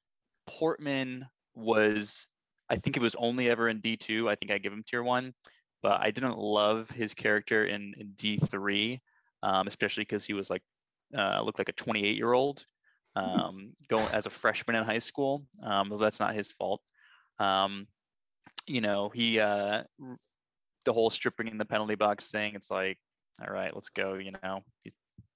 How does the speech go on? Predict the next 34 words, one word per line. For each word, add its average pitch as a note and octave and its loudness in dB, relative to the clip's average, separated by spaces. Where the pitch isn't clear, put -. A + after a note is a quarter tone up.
I - -20
can't G#2 0
imagine G2 -2
his G2+ -14
coach - -4
is - -8
standing G2 -4
for - -6
that. G2 2
But B2+ 2
anywho, A#2+ 2
that A#2+ 6
was, A2 0
his D3+ 0
D E3+ 4
three C3 4
overall G#2+ 2
performance G2 -8
knocked G2+ 0
him G2+ -12
down F#2+ 0
a F#2+ -2
little F#2+ -2
bit. G2 0
Um, G#2 4
Coach D#3+ 2
T, D#3 4
I A#2+ 0
don't A2+ 2
know, B2+ -18
maybe A#2+ 4
I A2+ 2
just, A2 -8
uh, G2+ 0